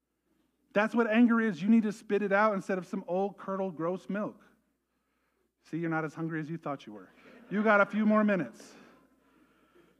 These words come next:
Ephesians four says, "Don't let the sun go down in your anger." You know what he's saying? He's like, "Not even a day." You're like, "But God, it just happened at four o'clock.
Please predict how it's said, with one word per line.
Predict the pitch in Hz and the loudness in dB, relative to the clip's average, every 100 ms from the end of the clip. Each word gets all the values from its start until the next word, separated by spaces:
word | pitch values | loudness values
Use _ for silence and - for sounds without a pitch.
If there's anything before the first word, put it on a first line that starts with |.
| _ _ _ _ _ _ _ _ _ _ _ _ _ _ _ _ _ | _ _ _ _ _ _ _ _ _ _ _ _ _ _ _ _ _
Ephesians | 190 - 247 240 240 233 | -8 4 8 10 8 6
four | 240 254 254 | 4 4 4
says, | 226 185 | 2 2
"Don't | 185 285 | 6 8
let | 294 294 | 8 6
the | 240 | 2
sun | - 269 269 285 | 4 6 8 10
go | 277 | 8
down | 269 254 269 277 | 8 8 10 10
in | |
your | 262 226 | 10 8
anger." | 220 269 175 131 - - - _ _ _ _ | 4 6 4 0 -8 -20 -20 _ _ _ _
You | 208 | 0
know | 226 | 2
what | 226 | 4
he's | 233 | 2
saying? | - 220 240 | 4 2 4
He's | 247 202 | 4 2
like, | 170 170 | -2 2
"Not | 247 262 | 6 8
even | 269 247 | 8 8
a | 214 | 4
day." | 151 202 180 113 - _ _ _ _ _ _ _ _ _ _ _ _ _ _ _ _ - | 4 4 4 0 -16 _ _ _ _ _ _ _ _ _ _ _ _ _ _ _ _ -6
You're | 180 | -4
like, | 180 | -2
"But | 147 165 | -2 0
God, | 214 240 220 - - _ | 2 4 2 -4 -20 _
it | - 220 | -6 2
just | 262 247 | 2 0
happened | - 247 254 | -4 0 2
at | 202 | 0
four | - 208 | -2 -4
o'clock. | 170 - 208 139 - | -4 -4 -6 -6 -10